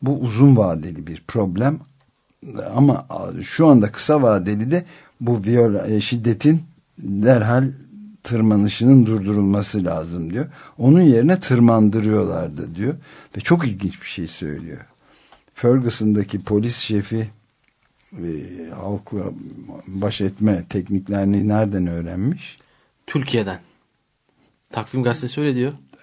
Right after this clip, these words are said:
Speaker 1: Yanıldın.
Speaker 2: İsrail'den.
Speaker 1: Evet. İkide bildin. İsrail'den öğrenmiş.
Speaker 2: O da Takvim Gazetesi yüzünden.
Speaker 1: Yani polis şefi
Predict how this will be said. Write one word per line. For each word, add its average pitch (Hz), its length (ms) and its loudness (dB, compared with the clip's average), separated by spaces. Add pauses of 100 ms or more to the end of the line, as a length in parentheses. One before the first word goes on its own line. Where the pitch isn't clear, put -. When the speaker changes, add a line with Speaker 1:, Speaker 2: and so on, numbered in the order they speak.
Speaker 1:
Yanıldın. 110 840 -2 (120)
Speaker 2:
İsrail'den. 135 640 -2 (220)
Speaker 1:
Evet. 123 680 4 (360)
İkide 113 540 0 (280)
bildin. 98 520 -4
İsrail'den 101 760 2
öğrenmiş. 90 720 -4 (180)
Speaker 2:
O 120 80 -8
da 131 60 -6
Takvim 104 320 -10
Gazetesi - 340 -14
yüzünden. - 280 -10
Speaker 1:
Yani 131 400 6 (520)
polis 120 300 -4
şefi 135 540 0